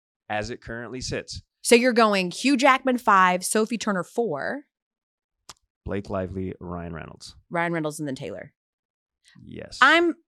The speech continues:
Speaker 2: mostly with you, except for that there is zero chance that Sophie Turner is more famous than Hugh Jackman. No.
Speaker 1: Fame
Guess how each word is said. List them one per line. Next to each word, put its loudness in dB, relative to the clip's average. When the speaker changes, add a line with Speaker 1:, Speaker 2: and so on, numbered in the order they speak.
Speaker 2:
mostly 4
with -2
you, 0
except -2
for -4
that -4
there 2
is 0
zero 2
chance -2
that 0
Sophie 4
Turner 0
is -2
more 0
famous -2
than -4
Hugh -6
Jackman. -6
No. 0
Speaker 1:
Fame -4